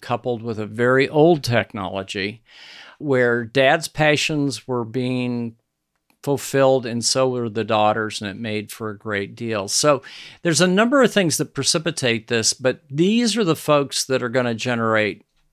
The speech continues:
new investment, reach new markets,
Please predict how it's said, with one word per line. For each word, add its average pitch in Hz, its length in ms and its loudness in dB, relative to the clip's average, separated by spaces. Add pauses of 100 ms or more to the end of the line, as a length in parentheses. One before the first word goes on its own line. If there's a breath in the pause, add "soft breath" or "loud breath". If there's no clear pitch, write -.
new 139 320 2
investment, 127 760 0 (1040 soft breath)
reach 160 400 2
new 165 160 2
markets, 120 840 -2